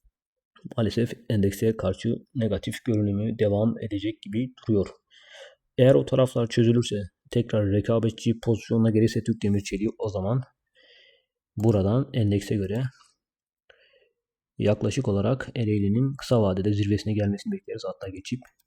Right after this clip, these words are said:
iki veya üç katlık bir potansiyelde sunma olasılığı yüksek gözüküyor.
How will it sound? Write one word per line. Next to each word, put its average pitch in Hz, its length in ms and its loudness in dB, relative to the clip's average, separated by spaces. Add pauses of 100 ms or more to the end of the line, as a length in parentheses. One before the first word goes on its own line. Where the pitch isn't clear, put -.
(520)
iki - 220 -2
veya 104 280 2
üç 135 160 -2
katlık - 320 -6
bir 113 140 -2
potansiyelde 104 720 -2 (100)
sunma 110 380 -2
olasılığı 107 520 -4
yüksek 113 420 -2
gözüküyor. 107 460 0